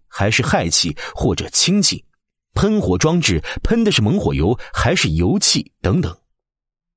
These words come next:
不过，李毅觉得这个太简单，升空不过是举手之劳，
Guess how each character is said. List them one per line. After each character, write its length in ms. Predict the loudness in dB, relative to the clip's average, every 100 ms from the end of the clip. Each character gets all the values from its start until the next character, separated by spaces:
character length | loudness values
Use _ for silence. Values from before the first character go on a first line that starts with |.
| _ _ -8
不 100 | -4
过， 260 | -4 -6 _ _ _ _ _ -6
李 180 | -2 0
毅 160 | 0
觉 160 | 2 2
得 180 | 0 -2 -10 -8
这 220 | 0 0 2
个 100 | 0
太 220 | 0 0
简 180 | -2 0
单， 220 | 0 -2 _ _ _ _ _
升 440 | -2 0 2 2
空 320 | 2 2 0 -2 -8 -4
不 200 | 0 2
过 180 | 2 2
是 160 | 0
举 400 | -2 -2 0 2
手 280 | 2 0 -2
之 140 | -2 0
劳， 240 | 0